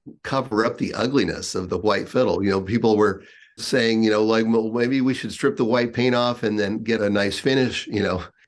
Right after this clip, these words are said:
And people said, "It will change the sound. If you like the, the way that it sounds now, it will drastically change it." And so we kept the white paint on, and we just added the, the new, uh, the newfound Sharpie was out <laughs> a couple of years, and,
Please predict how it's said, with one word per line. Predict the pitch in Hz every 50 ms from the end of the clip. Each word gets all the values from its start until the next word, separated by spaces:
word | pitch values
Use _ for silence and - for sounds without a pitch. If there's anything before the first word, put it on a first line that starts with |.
| _
And | - 107 110 -
people | 127 117 117 120
said, | 113 131 117 113
"It |
will | 113 113 117
change | - - 120 127 131 127 -
the | 131 117
sound. | - - 139 156 170 147 117 107
If | - 110
you | 110 107
like | 110 113 113 -
the, | 117 110 104 -
the | - 104
way | 101 107 110 107
that | 101 107
it | 110
sounds | 107 - 127 120 120 120 113 113
now, | 120 127 147 147 127 113 104 101
it | 107
will | 104 98 95 92 90 - - _
drastically | - 120 - 123 120 - - 110 - - 101 98
change | 95 - 113 123 127 113 92
it." | 85 85 - - _ _ _ _ _ _ _ _ -
And | 104 107 110 110
so | - 113
we | 107 107
kept | 98 - 123 127 127
the | - 113
white | 107 117 113 113 110
paint | 120 120 113 107
on, | 113 120 120 113
and | 104 98
we | 98 98
just | 95 101 95 - - - -
added | 101 98 104 113 110 107 98 92 92 - -
the, | - 104 101 92
the | 92 107 107
new, | 110 120 127 127 127 127 120 113 104
uh, | 95 92 87 - - _ _ _ _ _ _ _
the | - 110
newfound | 110 120 131 135 120 - 131 123 117 110 110 107
Sharpie | 107 - - - 127 135 143 139 117 98 80 80 - _ _ -
was | 95 101 95 -
out | 107 95 90 92 - - - - -
<laughs> | -
a | - - - 110 - - - 117 - -
couple | 123 117 107 - 104
of | 98
years, | 95 98 95 92 92 92 90 -
and, | 95 92 - -